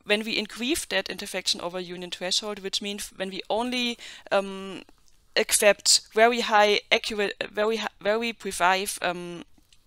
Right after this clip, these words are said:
detections, and we require very high accuracy from, uh, for our corner locations, um, tetra pak net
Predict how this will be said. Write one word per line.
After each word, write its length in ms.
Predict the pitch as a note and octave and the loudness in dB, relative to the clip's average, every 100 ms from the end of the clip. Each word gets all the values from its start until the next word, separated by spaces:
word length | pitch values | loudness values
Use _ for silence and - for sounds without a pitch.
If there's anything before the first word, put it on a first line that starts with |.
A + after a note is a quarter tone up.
| - - | -20 -12
detections, 560 | A3 - C4 - B3 - | -8 -4 0 0 0 -4
and 220 | F#3+ F#3 | -6 -6
we 260 | F#3+ F#3+ G3 | -10 -10 -10
require 480 | F#3+ - F#3+ F#3 | -8 0 2 2
very 260 | F#3 F#3+ F#3+ | 2 -2 -2
high 180 | F#3+ F3 - | -4 -2 -2
accuracy 680 | - B3 A#3 - A3 G#3+ - - - - | -2 -2 0 0 -2 -8 -10 -18 -18 -6
from, 380 | - G3+ G3+ - | -2 0 -2 -6
uh, 380 | - F#3 F#3 E3+ - | -6 0 0 0 -4
for 300 | - G3 - | -2 0 4
our 180 | F3+ | 2
corner 320 | F3 G#3+ A#3+ A#3 | 2 -4 -2 -2
locations, 720 | G#3+ G#3 F3+ - F#3 - - - - - _ _ - | -4 -4 0 0 0 -6 -8 -14 -20 -20 _ _ -6
um, 300 | F3+ F3+ F3+ | -4 -4 -10
tetra 360 | - G#3 G3+ - | -10 -8 -8 -8
pak 200 | F#3 F3+ | -10 -6
net 240 | E3+ | -4